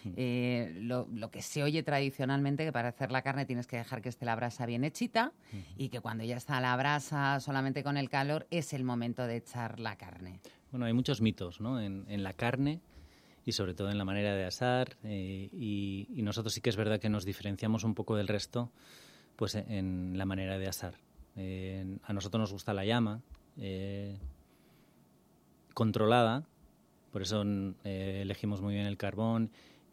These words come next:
Speaker 1: y tenemos que estar muy pendientes siempre de la parrilla, porque al final, eh, al, al trabajar con la llama no puedes per-, mm, descuidarte un minuto porque se quema el restaurante.
Speaker 2: Ujú. Bueno, se quema el restaurante,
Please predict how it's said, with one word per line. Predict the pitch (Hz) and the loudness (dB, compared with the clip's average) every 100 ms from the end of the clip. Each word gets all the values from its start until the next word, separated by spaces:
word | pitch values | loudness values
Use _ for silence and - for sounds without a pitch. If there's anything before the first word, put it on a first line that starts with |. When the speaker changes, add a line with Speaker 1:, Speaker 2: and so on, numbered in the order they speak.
| - - | -20 -6
Speaker 1:
y | 107 95 95 92 | -4 -2 -2 -4
tenemos | - 104 101 101 | 0 2 2 0
que | - | -2
estar | - 101 | -2 0
muy | 107 | 0
pendientes | 101 98 101 101 - | 0 0 0 -2 -4
siempre | 98 98 | -4 -4
de | |
la | 98 | -4
parrilla, | 101 101 110 117 | -4 -4 -4 -6
porque | 95 104 95 | -6 -8 -8
al | 107 95 | -8 -6
final, | 98 98 101 180 151 | -4 -4 -6 -10 -8
eh, | 98 98 | -6 -4
al, | 101 98 101 113 | -2 -2 -4 -4
al | 104 | -2
trabajar | 104 104 - 101 | 2 2 2 -2
con | 107 | -2
la | 104 | 0
llama | 107 110 120 127 | 0 2 2 0
no | 98 | 0
puedes | 98 95 - | -2 -2 -4
per-, | 98 95 | -8 -8
mm, | 98 87 87 98 - _ - | -10 -10 -12 -14 -18 _ -6
descuidarte | 110 101 - 101 101 107 | -4 -2 0 0 2 0
un | 101 101 | 0 0
minuto | 98 95 113 | -2 -4 -6
porque | 107 101 | -8 -8
se | 92 | -8
quema | 92 87 | -6 -6
el | 80 | -8
restaurante. | - 92 95 - _ | -12 -12 -14 -16 _
Speaker 2:
Ujú. | 143 131 117 120 135 | 2 4 4 2 2
Bueno, | 143 139 | 2 0
se | 107 | -2
quema | 107 117 | -2 -2
el | |
restaurante, | 120 120 127 127 | -2 -2 0 0